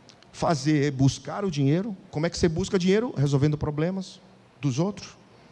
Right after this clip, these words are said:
Vou repetir vinte vezes isso aqui hoje. Não é fugindo dele, é indo atrás dele. Percebeu a diferença? Tá fazendo sentido? Levanta a mão. Se não tiver, não levanta. Então, a velha economia, que é o modelo tradicional dos empresários,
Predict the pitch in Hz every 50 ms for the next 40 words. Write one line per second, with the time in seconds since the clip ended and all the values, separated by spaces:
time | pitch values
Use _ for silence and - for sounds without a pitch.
0 | - - - - - 123 156 165 - 160 - 180 165 147 180 214 214 - 214 185
1 | 190 190 190 185 - - 165 - 170 156 156 156 156 - - - - - - -
2 | - - - - - - - - _ _ _ - - - - - - - - -
3 | 123 151 214 - - 202 165 208 214 185 156 127 139 170 185 165 139 143 - -
4 | - - 135 151 175 180 175 151 - 170 175 156 120 131 165 165 170 - - -
5 | - - - - - - - - - - - 135 - - - 151 202 190 - -
6 | 165 185 220 - - - - - - - - - - - - - - - - 175
7 | 196 - 202 180 208 196 - - 160 - - 214 190 180 175 170 190 196 - 165
8 | 156 135 117 120 - - - - - - - - - - - - - - - -
9 | - - - 170 185 180 - 165 143 170 190 214 233 233 226 214 160 107 90 90
10 | - - - - - - - - - - - - - 143 135 190 202 214 - -
11 | - - 180 220 233 196 143 135 185 185 190 170 147 143 139 - - 151 143 139
12 | 123 131 170 214 214 160 131 - - 151 156 156 147 139 110 143 156 156 147 139
13 | - 151 - 175 160 - - - 135 123 131 156 180 175 139 131 113 135 123 -
14 | 123 120 104 117 143 170 180 165 135 127 -